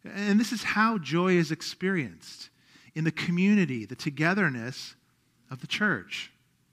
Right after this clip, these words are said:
You know, the idea of individualistic Christianity is not possible. Hear me say that.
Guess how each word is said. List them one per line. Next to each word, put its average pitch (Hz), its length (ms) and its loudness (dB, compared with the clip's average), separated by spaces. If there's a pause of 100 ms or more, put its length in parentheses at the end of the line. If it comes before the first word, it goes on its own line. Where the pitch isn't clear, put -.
(1000)
You 185 80 -2
know, 180 40 2
the 165 140 0
idea 180 800 4 (420)
of 139 220 -2
individualistic 151 960 2
Christianity 135 840 -4 (360)
is 160 560 2 (180)
not 131 640 -8 (300)
possible. 113 960 -6 (420)
Hear 190 200 0
me 226 100 2
say 190 240 2
that. 92 240 -4